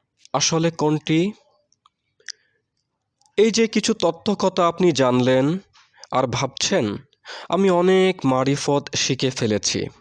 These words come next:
এটা আপনার প্রকৃত মারিফত জানা নয়, বরং এটা তো অহম বা আমিত্বেরই তৃপ্ত হওয়া।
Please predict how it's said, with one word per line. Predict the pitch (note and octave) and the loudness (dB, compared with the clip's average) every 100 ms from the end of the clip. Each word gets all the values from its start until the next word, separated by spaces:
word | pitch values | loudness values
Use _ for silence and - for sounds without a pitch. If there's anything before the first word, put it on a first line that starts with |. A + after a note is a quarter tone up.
| _ _ _ _ _ - - - - - | _ _ _ _ _ -14 -12 -12 -12 -2
এটা | G3+ A3 F#3+ A2+ B2 | 0 2 2 2 0
আপনার | D3 F#3+ F#3 | 0 0 0
প্রকৃত | - F3+ F3 F#3+ F#3 | 0 -2 0 -2 0
মারিফত | D3+ A2+ A#2 C#3 C#3+ D#3 D3+ | 0 2 2 0 0 -2 -2
জানা | A2+ A#2 G#2+ G#2 | -2 0 0 0
নয়, | F#2+ F#2 G#2 - _ _ - - - E3+ | 0 -2 -6 -10 _ _ -14 -12 -10 -2
বরং | G#3 D3+ F3 - - | 2 2 0 -2 -2
এটা | F#3 A3+ | 0 0
তো | A#3 B2 G2 - - | 2 0 0 -6 -2
অহম | D#3+ D#3 F#3 F#3+ G3+ - - | 0 2 0 0 -2 -8 -6
বা | A2+ B2 B2 | -2 0 0
আমিত্বেরই | C#3+ E3 F#3 - F#3+ F#3 A3+ - | 0 0 0 -2 -2 0 0 -2
তৃপ্ত | - F#3 - - | -4 -4 -4 -4
হওয়া। | A#2+ A2 F#2+ F#2 | -2 0 0 -2